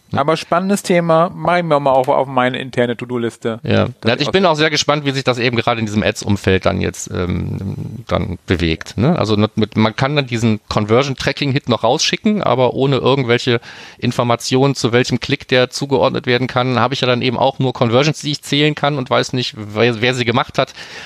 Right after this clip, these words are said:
Speaker 1: Hm, aber warten wir mal ab,
Speaker 2: Schwierig.
Speaker 1: Beta ist Beta, ne?
Speaker 2: Ja.
Speaker 1: So. Kommen wir
Speaker 2: Okay.
Speaker 1: zu besseren Nachrichten. Vielleicht, weiß ich nicht. Also auch so eine Änderung, von der ich noch nicht sicher bin, dass ich die brauchen kann.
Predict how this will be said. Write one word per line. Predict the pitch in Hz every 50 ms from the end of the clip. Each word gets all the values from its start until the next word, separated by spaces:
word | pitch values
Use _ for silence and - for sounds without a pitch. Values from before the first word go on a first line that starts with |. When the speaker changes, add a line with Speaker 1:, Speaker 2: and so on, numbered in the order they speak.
| - - - - - _ _ -
Speaker 1:
Hm, | 339 330 330 330 320 - - - - _ _ - -
aber | - 156 170 135 117 120 143 143
warten | 156 165 160
wir | 147
mal | 156 143
ab, | 117 123 139 123
Speaker 2:
Schwierig. | 110 - 95 95
Speaker 1:
Beta | 101 127 135 - 147 117
ist | 110 -
Beta, | - 92 98 - - 85 76 80
ne? | 92 98 131 170 - -
Speaker 2:
Ja. | 247 147 -
Speaker 1:
So. | - - - _ _ _ _ _ _ _ _ _ _ _ _ _ _ _ - - -
Kommen | - - 117 120
wir | 117 143
Speaker 2:
Okay. | - - 135 107 101 90 -
Speaker 1:
zu | - 123 -
besseren | - 127 120 - 113 113 104
Nachrichten. | 98 95 92 - 92 85 82 - - 78 80 - _ _ _
Vielleicht, | - - 110 104 110 123 113 85 - - - -
weiß | 123 143 127
ich | 101 - -
nicht. | 92 87 - - -
Also | 120 113 131
auch | 135 160 165 -
so | - 131
eine | 120 110
Änderung, | - 123 143 131 120 110 110 104
von | - 113
der | 104 117 113
ich | 110 -
noch | 117 117 -
nicht | 120 110 -
sicher | 123 117 - 117 110
bin, | 101 104 104
dass | 104 101 95 -
ich | 101
die | - - 107
brauchen | - - 113 120 - 147
kann. | - - 147 156 190